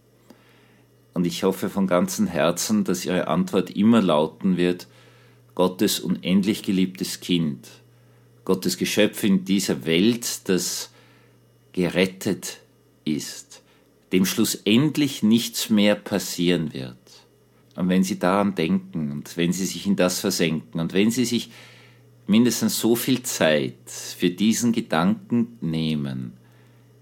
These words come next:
wie über Ihren Kontoauszügen zu brüten oder sich zu überlegen, wie Sie Ihr Geld investieren sollen,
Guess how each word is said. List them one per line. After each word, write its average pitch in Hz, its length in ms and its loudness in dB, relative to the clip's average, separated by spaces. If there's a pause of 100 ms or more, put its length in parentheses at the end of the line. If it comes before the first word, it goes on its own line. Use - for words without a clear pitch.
(400)
wie 90 360 4
über 85 300 -2
Ihren 85 300 0
Kontoauszügen 87 1200 0
zu - 180 -8
brüten 98 760 0
oder 85 280 -2
sich - 320 -6
zu - 120 -4
überlegen, 82 540 2
wie 85 80 -2
Sie 87 140 -4
Ihr 80 100 0
Geld 90 360 0
investieren 101 760 0
sollen, 80 800 -2